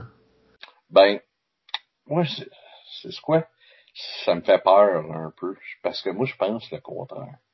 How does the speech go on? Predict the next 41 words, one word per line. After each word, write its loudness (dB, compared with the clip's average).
Parce 2
que, 6
il, -20
quand 0
il -8
n'a 2
pas 4
été 4
réclamé 2
au -2
balotage, 2
c'était -6
un -2
no-brainer 0
à 0
cause 2
du -10
salaire. 6
Il -8
n'y -8
a -12
personne -8
qui -10
va -4
gagner, -8
qui -20
va -2
prendre -4
cinq -10
millions -8
sur 2
son -4
plafond 2
salarial 2
du -16
jour -6
au -4
lendemain, -8
sans -6
aucune -16
raison. -16